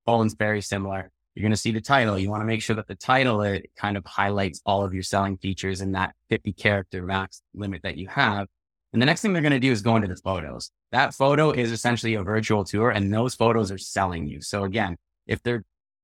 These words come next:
ten of the same photos, it's gonna be tough to keep people on versus if you're going through the photos and there's a listing description,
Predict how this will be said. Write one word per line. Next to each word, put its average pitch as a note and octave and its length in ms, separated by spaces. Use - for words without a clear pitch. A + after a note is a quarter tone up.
ten C3+ 200
of D3 100
the B2+ 60
same A#2 320
photos, G#2 580
it's - 140
gonna A#2 160
be G#2 120
tough A2 220
to - 80
keep G#2+ 240
people F#2+ 340
on G#2+ 260
versus G2+ 440
if G2+ 200
you're G2 120
going C3 280
through C3 140
the G#2+ 100
photos F#2+ 480
and G2+ 100
there's G#2 140
a F#2+ 60
listing G#2+ 420
description, F2 640